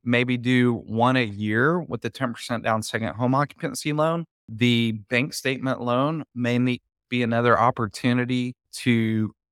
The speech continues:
scale that way. And then if you are trying to accelerate faster than maybe one a year, the D S C R may be the avenue that you pursue there. With the D S C R,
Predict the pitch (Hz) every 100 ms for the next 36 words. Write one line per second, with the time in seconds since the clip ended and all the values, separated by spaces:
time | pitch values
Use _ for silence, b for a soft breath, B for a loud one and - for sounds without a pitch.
0 | _ - - 123 117 113 104 117 - 135
1 | 143 170 185 _ _ _ _ - 120 135
2 | 151 139 147 143 139 120 - 156 139 101
3 | - - - 156 190 180 117 104 110 139
4 | - - _ _ - 127 127 - 131 117
5 | 117 120 127 123 117 120 113 107 143 147
6 | 131 107 98 131 131 120 - 110 120 143
7 | 139 117 123 _ _ _ _ 113 117 113
8 | 113 110 113 110 107 _ _ - 117 113
9 | 110 - 117 113 113 107 107 104 104 -
10 | 104 - 95 - 107 101 107 117 95 95
11 | - 110 127 131 - 123 120 139 160